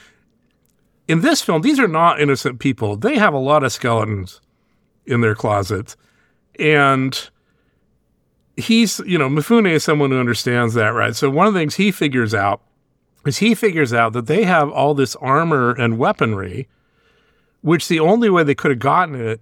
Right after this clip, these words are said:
is if they robbed and possibly killed samurai who had been defeated and who were, like, retreating from battle. So, you know,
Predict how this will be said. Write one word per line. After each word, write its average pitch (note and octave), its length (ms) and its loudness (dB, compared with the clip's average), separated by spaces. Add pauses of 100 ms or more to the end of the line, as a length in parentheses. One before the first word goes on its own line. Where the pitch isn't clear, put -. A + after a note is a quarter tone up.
(120)
is C#3 460 0 (120)
if D#3 280 -2
they C#3 280 2
robbed E3 580 2
and D3+ 280 -2
possibly D3 460 -2
killed A#2 760 -2 (840)
samurai C3 760 2
who D3+ 100 0
had B2+ 120 2
been B2+ 140 -2
defeated B2+ 540 -2
and G#2 160 -2
who A2+ 140 0
were, C3+ 100 0
like, B2 240 0
retreating C3 540 0
from A2 220 -2
battle. A2 460 0
So, A#2+ 360 -2 (920)
you D3 140 0
know, A#2 380 0